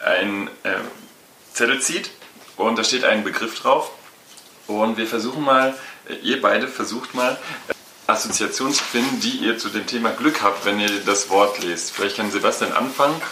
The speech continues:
und ihr versucht mal entweder, was generell zum Thema, was generell mit dem Thema Glück zu tun haben könnte oder ob es auch vielleicht eine Verbindung <clears throat> zu eurem Leben und Glück in eurem Leben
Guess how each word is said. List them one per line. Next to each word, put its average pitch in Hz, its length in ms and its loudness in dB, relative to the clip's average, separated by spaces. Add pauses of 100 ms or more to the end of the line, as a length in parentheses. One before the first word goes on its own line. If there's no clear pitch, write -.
(120)
und 98 160 -8
ihr 107 100 2
versucht 123 360 -2
mal 107 180 4
entweder, 110 600 4
was 92 240 0
generell 95 600 0
zum 101 200 -4
Thema, 98 360 0 (180)
was - 200 -4 (100)
generell 98 300 0
mit 110 160 -2
dem 98 100 -4
Thema 98 220 2
Glück 143 260 0
zu 120 80 -2
tun 131 240 -2
haben 120 140 4
könnte 120 280 0
oder 165 220 2
ob - 100 0
es - 120 -4
auch - 160 2
vielleicht 98 240 0
eine 98 80 -6
Verbindung 104 580 -2 (140)
<clears throat> - 160 -12
zu - 160 -4
eurem 98 280 4
Leben 95 300 -2 (360)
und 87 200 -6 (160)
Glück 90 320 0 (160)
in - 100 -4
eurem 87 240 0
Leben 85 260 -6